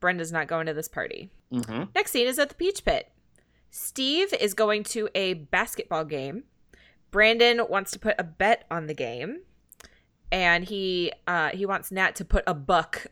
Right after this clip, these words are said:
Speaker 1: on Cleveland, which I assume is a hundred dollars?
Speaker 2: Hundred, probably. Yeah.
Speaker 1: Okay.
Speaker 2: Probably.
Speaker 1: Andrea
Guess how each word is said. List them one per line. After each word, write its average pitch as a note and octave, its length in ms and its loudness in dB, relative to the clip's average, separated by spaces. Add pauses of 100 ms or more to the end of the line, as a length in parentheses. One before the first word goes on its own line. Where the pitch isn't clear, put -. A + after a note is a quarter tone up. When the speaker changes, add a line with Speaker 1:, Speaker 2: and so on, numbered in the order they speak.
Speaker 1:
on E3 180 -2
Cleveland, F#3+ 600 -4
which E3 160 -6
I D3+ 80 0
assume D#3 420 -4
is D3 500 -6 (120)
a - 80 -8
hundred C#4 840 -6
dollars? F#4 380 0
Speaker 2:
Hundred, D3 400 2
probably. D3 480 0
Yeah. C3 220 2
Speaker 1:
Okay. F3+ 420 2
Speaker 2:
Probably. A#2+ 480 0 (720)
Speaker 1:
Andrea C#4 800 2